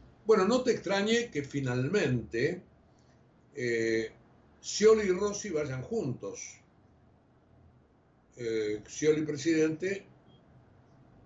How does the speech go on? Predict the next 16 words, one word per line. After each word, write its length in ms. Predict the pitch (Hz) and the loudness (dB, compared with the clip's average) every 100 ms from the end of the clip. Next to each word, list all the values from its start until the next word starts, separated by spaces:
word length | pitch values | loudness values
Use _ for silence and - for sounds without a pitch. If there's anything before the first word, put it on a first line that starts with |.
| - - - | -20 -20 -16
y 400 | 120 107 104 104 98 98 98 123 | -8 -4 -4 -4 -6 -10 -8 -2
Agustín 360 | 123 123 143 | 0 2 4
Rossi, 280 | 143 180 139 | 4 2 0
que 80 | 117 | -2
tiene 200 | 123 120 | 0 0
muchísima 460 | 123 123 160 160 | 0 0 -2 0
experiencia 500 | 160 151 151 156 185 | 2 2 2 2 0
como 200 | 147 123 | 0 0
vicepres-, 420 | 113 - 117 - - | 0 -4 -8 -10 -6
candidato 440 | 123 117 123 123 | 0 2 4 2
a 40 | |
vicepresidente 800 | 113 107 98 101 156 170 113 113 - - - - - | 0 -2 -8 -2 2 4 2 -4 -8 -20 -20 -20 0
dentro 440 | 156 247 220 175 | 4 4 4 0
del 120 | 160 139 | -2 -2
Partido 340 | 147 156 160 | -6 -4 -6
Justicialista, 800 | 139 127 156 214 254 - 139 | -8 -10 -8 -6 -6 -6 -10